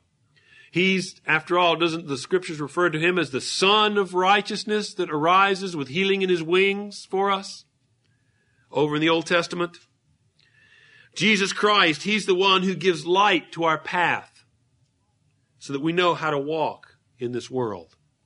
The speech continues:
Jesus Christ is the great day spring. And I, I like that, brethren,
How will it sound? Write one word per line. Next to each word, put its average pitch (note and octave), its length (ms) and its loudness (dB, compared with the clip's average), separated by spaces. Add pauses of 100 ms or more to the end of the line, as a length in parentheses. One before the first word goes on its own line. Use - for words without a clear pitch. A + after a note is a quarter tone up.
(880)
Jesus D3 320 -12
Christ E3 420 0
is C3+ 100 -10
the D3 80 -4
great E3 360 0
day C3 180 0
spring. A#2 560 -4 (560)
And D#3 160 2
I, A3+ 60 4
I A3 240 2
like G3+ 320 0
that, E3+ 240 -2
brethren, A#2 400 -2